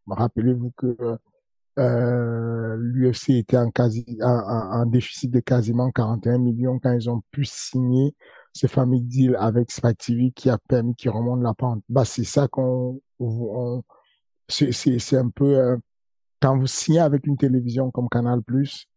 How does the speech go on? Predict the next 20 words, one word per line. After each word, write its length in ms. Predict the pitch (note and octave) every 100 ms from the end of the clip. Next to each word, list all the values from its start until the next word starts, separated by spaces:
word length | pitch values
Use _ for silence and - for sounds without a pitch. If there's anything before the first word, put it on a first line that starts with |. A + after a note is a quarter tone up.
| -
euh, 480 | B2+ A#2 A#2 A#2+ - -
et 60 |
que 140 | - C3
vous 200 | B2+ B2
arrivez 300 | A#2+ A#2 C3+
à 80 |
signer 300 | A#2 - B2
un 80 | C3
deal 240 | B2 B2+ C3
qui 120 | B2
satisfait, 580 | - A#2+ - A2 - A#2+
on 160 | A#2 A#2+
est, 100 | A2+
on, 140 | G2+
nous, 380 | B2+ B2+ D#3+ E3+
on 180 | D#3 C#3
est 120 | C#3+
en 120 | B2 A#2+
tout 120 | B2
cas 160 | C3